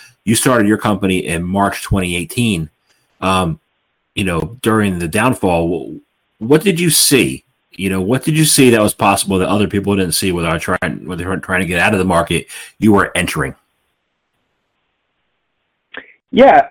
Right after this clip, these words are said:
Speaker 2: uh, I, I mean, I, I think that the best things kinda come from, uh, out of the bear markets. Um, uh,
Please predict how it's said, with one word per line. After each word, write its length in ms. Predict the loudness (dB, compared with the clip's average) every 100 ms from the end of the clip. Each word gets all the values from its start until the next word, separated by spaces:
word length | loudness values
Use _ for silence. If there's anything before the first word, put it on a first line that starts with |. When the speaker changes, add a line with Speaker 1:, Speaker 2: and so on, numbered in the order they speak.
| 4
Speaker 2:
uh, 300 | 6 8 6
I, 260 | 2 0 0
I 40 |
mean, 140 | 0
I, 240 | 0 -2 -4 _ -4
I 300 | 0 0 -2 -4
think 320 | -4 -4 -8 -6
that 340 | 0 2 2 -2
the 120 | -2
best 300 | 2 0 0
things 320 | -4 -4 -6
kinda 220 | -4 -4 -2
come 340 | -4 -4 -6 -6
from, 280 | -6 -6 -8 _ -6
uh, 120 | -4 -2
out 180 | -2 0
of 80 |
the 80 | -2
bear 200 | 0 -2
markets. 480 | 0 -2 0 0 -2 _ _ _ -6
Um, 420 | 0 2 2 0
uh, 80 | -4